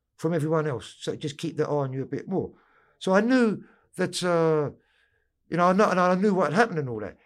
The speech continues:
And then he started going, "Oh, I would love to, I need to get out." And especially when you've just been out on the street, it's very, it takes time for that to come out of you. You know, when you're in the, uh, when you're in the jails, you know. <coughs> And I'm looking at him,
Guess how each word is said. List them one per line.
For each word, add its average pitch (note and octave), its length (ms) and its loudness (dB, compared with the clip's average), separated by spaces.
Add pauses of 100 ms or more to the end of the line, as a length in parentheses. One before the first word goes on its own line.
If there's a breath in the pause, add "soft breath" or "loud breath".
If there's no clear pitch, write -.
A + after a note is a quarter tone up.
(100)
And D3+ 100 -6
then G3 60 0
he F#3 80 -2
started D3+ 340 -2
going, D3 260 -6 (460 loud breath)
"Oh, - 80 -4
I B1+ 240 -2
would A1 200 -10
love C#3+ 160 -4
to, - 140 -10
I C3 100 -6
need C#3+ 140 -6
to A#2+ 60 -14
get B2 180 -10
out." C#3+ 160 -6
And - 360 -14
especially A#3 340 -2
when G#3 80 -2
you've E3+ 180 -6
just - 200 -10
been F3+ 180 -4
out F#3 200 0
on C3 60 -10
the A#2 60 -10
street, B2 280 -12
it's A2+ 120 -12
very, G3 400 2
it C#3 120 -12
takes - 260 -6 (100)
time F3 340 -4
for D3+ 100 -10
that E3 160 -6
to C#3 60 -10
come D3+ 220 -6
out C#3+ 200 -6
of - 100 -20
you. G2 160 -20 (320)
You D3+ 100 -8
know, B2 60 -8 (100)
when C#3+ 140 -8
you're C3+ 180 -6
in C#3 100 -6
the, C3 220 -8
uh, - 20 -10
when C#3 140 -8
you're C#3+ 120 -6
in C#3 80 -6
the B2+ 60 -10
jails, B2+ 340 -6
you C3+ 60 -12
know. B2 160 -8 (640 soft breath)
<coughs> - 180 2 (720 soft breath)
And D#3 80 -8
I'm D#3 100 -4
looking D3 260 -2
at B2 60 -6
him, E3 180 -8